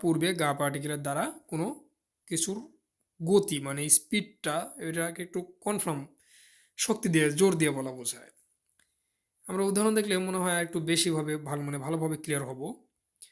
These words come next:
এটার সাথে লাস্টেরটার একটা মিল আছে, মানে এই চার নম্বর রুলস এবং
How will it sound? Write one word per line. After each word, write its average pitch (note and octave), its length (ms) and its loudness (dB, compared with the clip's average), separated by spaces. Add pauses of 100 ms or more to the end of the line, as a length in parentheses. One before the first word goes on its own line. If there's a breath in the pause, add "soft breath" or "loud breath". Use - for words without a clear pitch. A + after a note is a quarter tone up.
(640 loud breath)
এটার G#3+ 240 0
সাথে A3+ 200 2 (460)
লাস্টেরটার E3 500 4 (220)
একটা E3 200 0
মিল D3+ 180 2 (100)
আছে, - 200 2
মানে C#3+ 220 -6 (580)
এই D3 180 0 (840)
চার D#3+ 220 2
নম্বর D#3+ 220 0
রুলস F3+ 220 0
এবং D3+ 140 -4